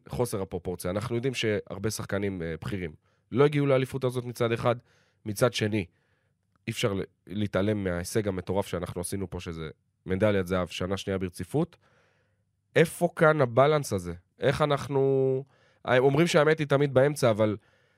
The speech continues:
בוא, בוא נתחיל בזה. למה בכלל אנשים לוקחים את זה לכיוון של "זה לא שווה, שחקנים לא באו, אה, אה,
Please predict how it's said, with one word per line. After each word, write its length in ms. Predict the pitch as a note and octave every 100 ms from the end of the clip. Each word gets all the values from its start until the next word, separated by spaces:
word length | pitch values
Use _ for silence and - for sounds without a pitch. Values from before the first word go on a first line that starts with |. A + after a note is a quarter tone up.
| _ -
בוא, 140 | C3+
בוא 200 | C#3+ E3+
נתחיל 240 | G#3+ - A3
בזה. 220 | F#3+ F#3
למה 360 | A#2+ C#3+ A3 A#3+
בכלל 360 | E3 - F3+
אנשים 340 | D#3+ C3+ E3 C#3
לוקחים 300 | - D3 D3+
את 60 |
זה 100 | C3+
לכיוון 460 | B2 - A2+ A#2 C3
של 340 | - A2 G#2 G2 _ _ _
"זה 120 | - A2+
לא 100 | A#2
שווה, 320 | B2+ G2+ G#2+ G#2 G#2 G2+ _ _ -
שחקנים 460 | A#2+ - A#2+ A#2+
לא 80 | A#2+
באו, 640 | A2 G#2+ G#2 G2+ G2+ G2 G2+ _ _ _ _ -
אה, 60 | G2 F#2+ B2+ B2+
אה, 320 | A2+ B2+ C3